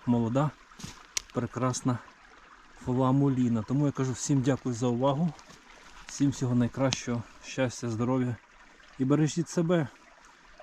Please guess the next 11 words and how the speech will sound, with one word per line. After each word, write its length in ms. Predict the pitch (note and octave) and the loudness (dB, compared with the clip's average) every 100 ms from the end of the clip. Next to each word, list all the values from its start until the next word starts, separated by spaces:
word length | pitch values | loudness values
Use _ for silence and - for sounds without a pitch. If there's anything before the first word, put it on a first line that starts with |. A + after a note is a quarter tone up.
| - | -6
Бережіть 420 | B2 C3+ C#3 C#3 | 0 2 2 0
себе 300 | - B2+ D3+ E3+ | 0 2 2 2
і 80 | C3+ | -2
читайте 420 | C#3 D#3 C#3 B2 | 0 2 2 2
інформацію 580 | A#2 B2 C3+ E3+ - A2+ | 0 0 2 2 0 -2
за 120 | A2+ | -2
цей 180 | - A#2 | -2 -4
класний, 560 | - C#3+ D3 - A#2 G2+ | 2 2 2 -2 -4 -6
чудовий 560 | - A#2 A2 C3 C3 G#2+ - - - - - | -8 -4 2 2 2 0 -4 -20 -20 -12 0
лікувальний 580 | B2 A2+ A2+ A#2+ B2+ A#2+ | 2 2 0 2 4 2
гриб. 260 | G2+ G#2+ | 0 -4